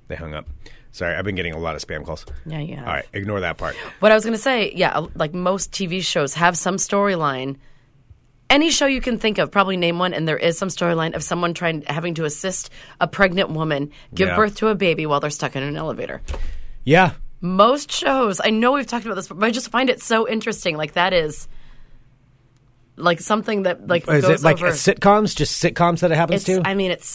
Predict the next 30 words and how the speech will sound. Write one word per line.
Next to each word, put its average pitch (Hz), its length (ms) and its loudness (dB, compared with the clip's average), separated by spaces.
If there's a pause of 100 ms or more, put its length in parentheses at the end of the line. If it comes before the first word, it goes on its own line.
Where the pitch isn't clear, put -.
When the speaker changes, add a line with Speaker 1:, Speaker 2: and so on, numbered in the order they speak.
Speaker 2:
sitcoms, 247 800 0
it's 151 240 -6
movies. 196 1080 0
I 165 120 0
mean, 160 180 -2
it's 165 160 -8
most, 185 180 -4
I 180 40 -8
think 247 160 0
in 220 100 2
nine, 185 300 2
I, 170 100 2 (260)
I 160 120 0
rewatched 165 460 -2
nine 160 140 0
oh 156 60 -2
two 160 160 -8
one 151 120 -4
oh, 156 260 -4
uh, 147 220 -6 (120)
recently, 175 560 -4 (480)
and 165 140 2
I 160 40 -2
think 175 140 -6
it 139 80 -4
happened 156 420 -2
not 147 200 -2
once, 156 240 -2
but - 180 -10
twice. 175 540 -2